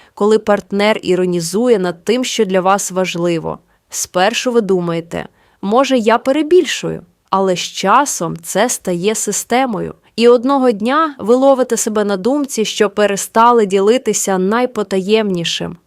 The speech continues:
бо не хочете почути у відповідь холод чи сарказм. Ще один серйозний сигнал — це брехня. Вона може бути різною. Від дрібних, невинних недомовок до великих зрад.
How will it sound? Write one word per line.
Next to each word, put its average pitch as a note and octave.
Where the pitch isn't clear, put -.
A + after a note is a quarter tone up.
бо A3
не C4
хочете C4
почути A#3+
у G#3
відповідь G3
холод C#4+
чи -
сарказм. F#3
Ще -
один G#3
серйозний G#3+
сигнал — B3+
це -
брехня. G#3
Вона C#4
може D4
бути C4
різною. F#3
Від F#3+
дрібних, G#3
невинних F#3+
недомовок G3
до F#3
великих F3
зрад. E3